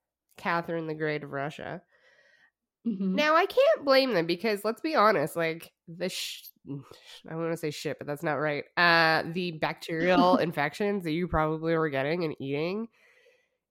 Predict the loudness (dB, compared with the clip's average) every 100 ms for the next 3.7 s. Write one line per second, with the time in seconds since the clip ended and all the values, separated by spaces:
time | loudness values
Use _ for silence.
0 | _ _ _ -4 0 0 -2 -2 0 0
1 | 0 -2 -2 -4 -4 -6 -8 -12 -14 -20
2 | -18 -10 -8 -6 -4 0 0 0 -2 -2
3 | -2 -2 -2 -2 -4 -6 -10